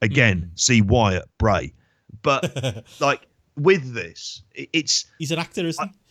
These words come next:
Speaker 2: he?
Speaker 1: he is.
Speaker 2: He, he, he, he, you believe him in everything he says. He's a
Speaker 1: Yeah.
Speaker 2: world-class actor when it comes to promos and it comes to making you feel for a wrestler who, you say, who's bang average in ring, really, and on, on the older side.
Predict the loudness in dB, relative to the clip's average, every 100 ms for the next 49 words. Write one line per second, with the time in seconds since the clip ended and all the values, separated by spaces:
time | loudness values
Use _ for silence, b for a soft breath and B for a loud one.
0 | _ _ _ 0 6 8 8 4 -4 -4
1 | -4 -2 -6 -6 -4 -4 -6 _ -12 -4
2 | -2 -2 -2 -2 -2 2 2 0 -6 -8
3 | -6 -6 -6 -6 -6 -6 -6 -6 -8 -6
4 | 0 2 2 -2 b -12 -6 0 2 2
5 | 0 -2 -4 -2 -4 -6 -8 -6 -2 -2
6 | 0 -2 -2 -4 -6 -2 -2 0 0 -2
7 | -4 -10 -6 -4 -4 -2 -2 -2 -4 B
8 | B B -2 0 2 0 0 -2 -6 -2
9 | 0 0 -2 -2 -2 -2 -6 -4 -4 -4
10 | -4 -8 -8 -6 -4 -2 -2 -4 -12 B
11 | B B -4 -2 -2 -4 -2 -2 -2 -4
12 | -2 -2 -2 -2 -2 -4 -4 -4 -4 -2
13 | -2 -2 -4 -4 -6 -4 -2 -2 -4 -8